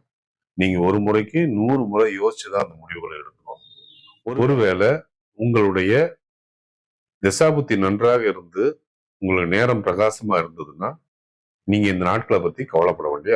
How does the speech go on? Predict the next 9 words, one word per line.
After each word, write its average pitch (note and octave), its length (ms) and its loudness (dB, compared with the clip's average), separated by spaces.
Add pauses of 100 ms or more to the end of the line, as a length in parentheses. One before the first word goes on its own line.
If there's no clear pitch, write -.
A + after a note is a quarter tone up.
அவசியம் D#2 400 -10
இல்லை. C2 160 -20 (1080)
அது E2+ 200 0
மட்டும் A2 300 0
இல்ல, E2+ 180 0 (600)
இதுல F#2 280 2
சொல்லப்பட்டிருக்கிற G#2+ 640 -2 (160)
கெடு B2+ 240 2
பலன்களும் F2+ 560 -2